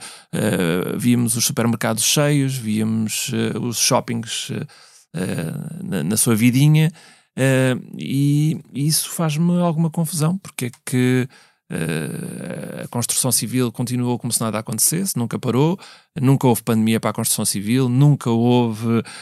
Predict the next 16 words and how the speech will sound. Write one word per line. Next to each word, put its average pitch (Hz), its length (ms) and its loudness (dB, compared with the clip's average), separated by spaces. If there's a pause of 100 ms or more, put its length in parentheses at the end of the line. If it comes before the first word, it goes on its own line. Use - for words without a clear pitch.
(140)
eh, 107 160 2
qualquer 113 360 0
tipo 123 380 0
de, 117 340 4 (300)
eh, 95 160 2
de 90 200 0
restrição 127 580 2
para 120 140 2
uma 123 200 6
série 117 340 4
de, 104 540 2 (380)
eh, 98 280 -4
de - 80 -2
setores, 135 580 2 (420)
e, 151 340 6 (380)
eh, - 840 -4